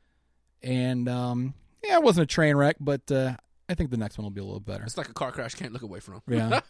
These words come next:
Speaker 2: <laughs>
Speaker 1: Next one will be structured. But, again, we just wanted to let everyone know who we are and what we're about and what
Speaker 2: Mm-hmm.
Speaker 1: they can expect. So, uh, as always, it is going to be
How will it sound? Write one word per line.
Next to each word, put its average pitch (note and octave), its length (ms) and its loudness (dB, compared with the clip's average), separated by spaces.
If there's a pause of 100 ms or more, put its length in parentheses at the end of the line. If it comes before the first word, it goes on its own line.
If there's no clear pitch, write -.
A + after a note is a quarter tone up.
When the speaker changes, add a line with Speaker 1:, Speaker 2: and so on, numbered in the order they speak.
(200)
Speaker 2:
<laughs> - 320 -10
Speaker 1:
Next E3+ 200 4
one F3+ 80 6
will E3+ 80 8
be D#3 80 8
structured. C#3+ 440 6
But, C#3 140 4 (300)
again, F#3+ 280 6
we C4 100 8
just A#3+ 140 8
wanted A#3+ 220 6
to G#3 160 4
let G#3+ 200 4
everyone G3 400 2
know F3 200 6
who E3 160 6
we F3 260 2
are D3+ 320 2
and D3 200 -2
what D3+ 160 0
we're C#3+ 180 0
about C#3 420 -2
and C3+ 160 -2
what C#3 100 0
Speaker 2:
Mm-hmm. A#2 60 -6
Speaker 1:
they C#3 100 0
can B2 160 0
expect. - 500 -4
So, B2 360 -2
uh, A#2 220 -4 (640)
as B2+ 200 -2
always, B2 720 0
it A#2+ 160 -6
is A#2 160 -6
going A#2+ 300 0
to - 120 -6
be A2+ 400 0